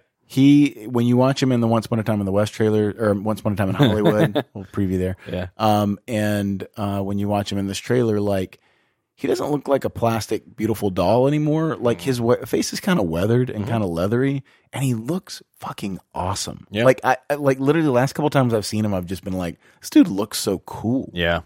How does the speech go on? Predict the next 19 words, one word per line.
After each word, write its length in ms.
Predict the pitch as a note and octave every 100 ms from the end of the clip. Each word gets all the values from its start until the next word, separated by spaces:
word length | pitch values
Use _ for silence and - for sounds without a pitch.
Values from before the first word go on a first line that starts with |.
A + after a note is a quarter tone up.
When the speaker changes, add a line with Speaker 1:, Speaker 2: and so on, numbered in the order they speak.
| -
Speaker 1:
Like, 100 | G#2
he 80 | G#2+
could 220 | B2+ A2+
not 200 | B2 G#2
look 180 | G2+ -
cooler 420 | G2 F2+ B1+ - -
to 80 | F#2+
me 80 |
Speaker 2:
Yeah. 140 | G2 A2
Speaker 1:
than 80 | F2+
he 80 |
does 200 | E2 F2
now. 260 | F#2+ F#2+ E2+ - - -
And 180 | B2 B2
I 580 | D#3 F3 C3+ A#2 A2 -
just 240 | - B2 -
built 200 | A#2+ A2
a 60 |
bridge. 640 | G2+ A2+ G#2 E2+ E2+ -